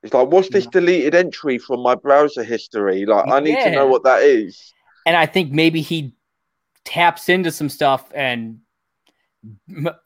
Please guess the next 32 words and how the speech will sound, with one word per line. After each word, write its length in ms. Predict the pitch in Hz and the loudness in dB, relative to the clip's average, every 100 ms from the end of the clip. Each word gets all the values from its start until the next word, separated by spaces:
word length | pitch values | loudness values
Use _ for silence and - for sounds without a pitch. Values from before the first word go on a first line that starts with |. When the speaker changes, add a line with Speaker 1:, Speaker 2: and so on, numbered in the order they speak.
| - | -4
Speaker 2:
fucks 200 | 175 160 | -2 -2
some 160 | - 139 | -6 -8
shit 180 | 160 147 | -4 -4
up 120 | 123 | -4
in 60 | |
the 60 | 113 | -4
multiverse 600 | 120 120 110 82 - - - | -2 -2 -6 -18 -20 -20 -20
because 360 | 101 101 95 | -16 -16 -14
Speaker 1:
Do 60 | 107 | -8
you 60 | 135 | -6
Speaker 2:
he's 100 | - | -2
Speaker 1:
think 160 | 151 | -4
he 220 | 123 143 147 | 0 0 0
tries 300 | 156 135 127 | 2 2 2
to 80 | 131 | -6
Speaker 2:
digging. 160 | 127 | 0
Speaker 1:
find 240 | 123 117 117 | 2 2 4
out 240 | 113 - | 4 2
what 260 | 110 110 120 | 2 2 0
he 160 | 117 | -8
forgot 560 | - 104 - 123 107 - 104 | -8 -12 0 4 4 2 -8
and 140 | 107 | -4
then 200 | 110 107 | -4 -6
Speaker 2:
Yeah. 220 | 87 80 - - | -12 -16 -10 -2
Speaker 1:
accidentally 760 | 117 - 135 123 92 110 107 - _ _ 113 | -2 -2 -6 -6 -4 -6 -6 -12 _ _ -16
walks 500 | 104 117 120 - 123 | -2 0 0 0 -2
into, 680 | 117 107 120 113 107 104 - _ _ _ _ _ _ _ _ _ _ | -2 -2 2 2 2 -2 -8 _ _ _ _ _ _ _ _ _ _
starts 400 | _ - 120 - | _ 0 0 0
exploring 460 | 139 - 131 123 113 | -6 -8 2 4 4
the 60 | |
multiverse 580 | 117 117 110 110 110 - | 2 2 2 4 4 2
and 220 | 113 107 | -4 -6